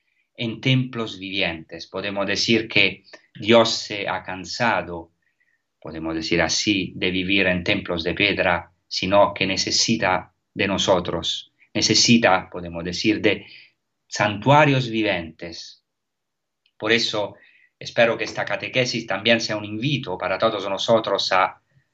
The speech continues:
rellenarnos en este tiempo de fiesta, pero también tiempo difícil, de rellenarnos de la luz de Cristo, exactamente como hace un personaje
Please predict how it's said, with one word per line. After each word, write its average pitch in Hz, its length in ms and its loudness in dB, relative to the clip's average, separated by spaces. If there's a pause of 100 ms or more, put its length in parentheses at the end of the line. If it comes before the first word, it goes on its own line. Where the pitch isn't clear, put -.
(200)
rellenarnos 104 1160 2
en 87 100 -8
este 87 360 -8
tiempo 101 840 -2 (120)
de 87 320 -8
fiesta, 110 680 0 (120)
pero 90 220 -8
también 92 480 -4
tiempo 90 720 -4
difícil, 98 760 0 (680)
de 101 200 2
rellenarnos 104 640 2
de 95 140 -4
la 92 100 0
luz 104 340 -4
de 87 140 -8
Cristo, 87 640 -8 (420)
exactamente 143 880 2
como 123 340 -2
hace 127 540 -2
un 117 100 -10
personaje 113 840 -2